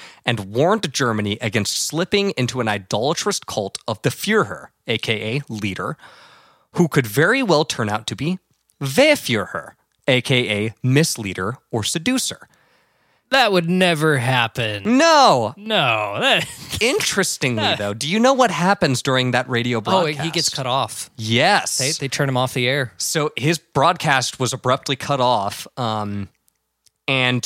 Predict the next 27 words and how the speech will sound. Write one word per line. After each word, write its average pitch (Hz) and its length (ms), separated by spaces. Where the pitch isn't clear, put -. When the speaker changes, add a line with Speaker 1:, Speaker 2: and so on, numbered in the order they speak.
Speaker 1:
to 180 220
this 180 280
day, 135 420
it 123 180
has 123 180
not 123 240
been 135 120
confirmed 117 640
whether 117 360
or 107 80
not 104 500
it 110 200
was 98 100
the 98 80
Nazis 127 680
who 175 100
cut 160 200
him 151 120
off 143 340
or 107 220
if 101 160
it 101 160
was - 140
just - 280
radio 92 420
interference 196 880
or - 420